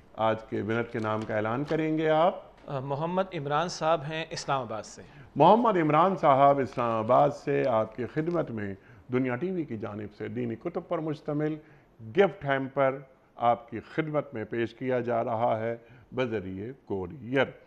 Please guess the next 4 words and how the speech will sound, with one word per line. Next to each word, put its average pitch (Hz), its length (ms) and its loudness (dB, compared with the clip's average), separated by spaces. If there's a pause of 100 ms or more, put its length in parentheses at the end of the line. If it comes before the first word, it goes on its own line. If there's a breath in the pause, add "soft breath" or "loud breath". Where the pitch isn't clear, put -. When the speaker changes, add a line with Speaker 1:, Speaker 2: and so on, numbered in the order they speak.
(1120 soft breath)
Speaker 1:
आपको 123 280 4
बहुत 160 300 0
मुबारक 101 460 -4 (140)
हो। 107 260 0